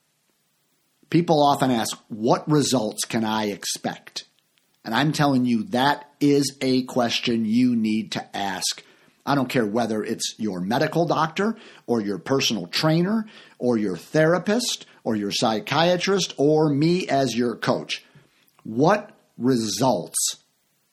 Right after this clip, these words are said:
can, can you guarantee? What results can I expect? If I work with you and I, I put the money and time and effort in, what can I expect? So let me answer that right here, right now,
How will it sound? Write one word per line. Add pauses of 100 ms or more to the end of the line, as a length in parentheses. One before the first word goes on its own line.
can, (120)
can
you
guarantee? (800)
What
results
can
I
expect? (560)
If
I
work
with
you
and
I, (320)
I
put
the
money
and
time
and
effort
in,
what
can
I
expect? (380)
So
let
me
answer
that
right
here,
right
now,